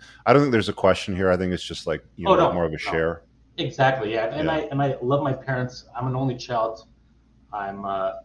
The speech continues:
Speaker 2: I got an apartment, I got a condo, and I'm, I'm doing well in life at my age. Again, got a double chin, you can probably see that.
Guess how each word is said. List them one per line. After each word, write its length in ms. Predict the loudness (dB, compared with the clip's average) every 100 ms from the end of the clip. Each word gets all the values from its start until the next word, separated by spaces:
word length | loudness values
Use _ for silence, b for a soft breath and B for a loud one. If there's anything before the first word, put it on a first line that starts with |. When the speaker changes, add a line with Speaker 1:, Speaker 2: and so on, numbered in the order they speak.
| _ _ _ -12
Speaker 2:
I 60 |
got 180 | -2 0
an 80 | 0
apartment, 440 | -2 2 2 2
I 40 | -4
got 100 | -6
a 60 | -4
condo, 520 | -2 -2 -2 -6 -8 -18 _ -16
and 100 | -12
I'm, 160 | -10 -10
I'm 280 | -4 2 4 4
doing 280 | 6 8 8
well 200 | 8 6
in 80 | 4
life 300 | 2 0 -4 _ _ -16
at 140 | -14 -10
my 140 | -8
age. 200 | -6 -6
Again, 180 | -6 -8 -8 _ _ _ -8
got 100 | -6
a 40 |
double 260 | -2 -4 -4
chin, 160 | -8
you 40 | -18
can 100 | -10
probably 220 | -6 -6
see 200 | -6 -8
that. 360 | -2 -4 -4